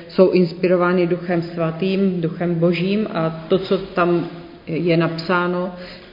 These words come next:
tak se v nějaké formě buď to stalo, anebo je to ten ideál, ke kterému my se máme přibližovat, protože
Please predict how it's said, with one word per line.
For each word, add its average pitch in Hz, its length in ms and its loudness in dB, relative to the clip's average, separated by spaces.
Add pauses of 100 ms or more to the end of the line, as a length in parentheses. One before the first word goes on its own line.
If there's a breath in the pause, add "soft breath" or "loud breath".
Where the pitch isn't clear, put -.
tak 175 300 -4 (120)
se 190 140 0
v 175 80 -6
nějaké 190 420 -2
formě 190 380 -2
buď 185 240 -2
to 170 160 -2
stalo, 170 520 0
anebo 170 280 2
je 165 160 6
to 165 120 -4
ten 165 260 2
ideál, 175 420 2
ke 180 160 -2
kterému 170 420 0
my 165 140 4
se 165 180 -2
máme 165 280 4
přibližovat, 165 640 0
protože 165 460 -4